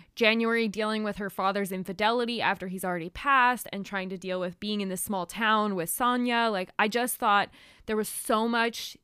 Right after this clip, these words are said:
to chew on. And then also the entire, like, kind of peek into what it takes to write a book, um, which was so, like, meta on Emily's perspective of, like,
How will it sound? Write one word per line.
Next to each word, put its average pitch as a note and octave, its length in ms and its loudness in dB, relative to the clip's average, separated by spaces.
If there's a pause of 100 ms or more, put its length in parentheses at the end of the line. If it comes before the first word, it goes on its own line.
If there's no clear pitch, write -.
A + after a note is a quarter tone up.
(120)
to A#3 140 -8
chew G#3+ 340 -4
on. C4+ 320 2
And B3+ 160 0
then C4 180 -2
also C#4+ 520 2 (340)
the C4 140 2
entire, C4 500 2
like, B3 300 0 (800)
kind B3+ 200 0
of A#3+ 140 -4 (140)
peek B3+ 460 -6
into B3 640 -2
what G#3+ 240 0
it A3 260 -4
takes G#3 500 -6
to A3 100 -6
write E3+ 400 -4
a C#3 60 -6
book, F3 520 -4 (480)
um, G3 280 -2
which G#3+ 180 -4
was G#3 120 -2
so, A3 300 4
like, G#3+ 240 0
meta F#3+ 300 4
on G#3+ 280 6
Emily's A3 460 0
perspective B3+ 680 -2
of, G3 160 -2
like, F#3 380 0